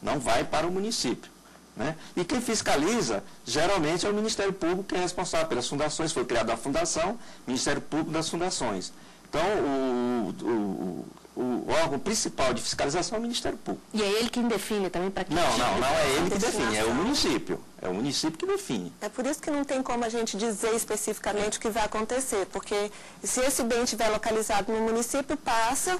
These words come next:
Speaker 3: para o município e aí o gestor público que vai dar a destinação.
Speaker 1: Até mil novecentos e noventa, a regra era que era para as universidades.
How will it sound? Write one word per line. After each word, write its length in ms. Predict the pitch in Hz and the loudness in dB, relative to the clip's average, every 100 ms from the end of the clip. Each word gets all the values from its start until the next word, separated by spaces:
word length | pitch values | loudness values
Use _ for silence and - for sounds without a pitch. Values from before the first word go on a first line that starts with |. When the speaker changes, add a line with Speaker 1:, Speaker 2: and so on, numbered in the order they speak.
| - | -2
Speaker 3:
para 180 | - 262 | -2 0
o 40 | |
município 680 | 262 285 349 - 269 294 392 | 2 0 0 0 -2 0 0
e 20 | |
aí 100 | 349 | 2
o 60 | 311 | 2
gestor 380 | 311 - 262 262 | 0 0 -2 -2
público 500 | 262 262 392 403 403 | -2 0 0 -2 0
que 140 | 415 | 0
vai 180 | 330 277 | 2 2
dar 140 | 269 | 2
a 40 | 254 | 2
destinação. 840 | 269 262 311 320 - 262 208 214 - - - | 0 0 0 0 0 0 0 -2 -8 -18 -12
Speaker 1:
Até 260 | - 156 214 | -8 -2 0
mil 140 | 220 | 2
novecentos 380 | 202 185 160 139 | 2 0 0 0
e 20 | |
noventa, 580 | 131 95 92 151 151 - | 0 0 0 0 0 0
a 160 | - 127 | 0 0
regra 320 | 123 143 165 | 0 0 0
era 280 | 156 156 156 | 0 0 -2
que 160 | - | 0
era 340 | 127 117 127 - - | 0 2 0 -4 -4
para 600 | 127 127 165 175 - - | 2 4 4 2 0 0
as 140 | 120 135 | 0 0
universidades. 1000 | 151 165 180 320 127 98 73 - - | -2 -2 0 0 2 0 0 -6 -8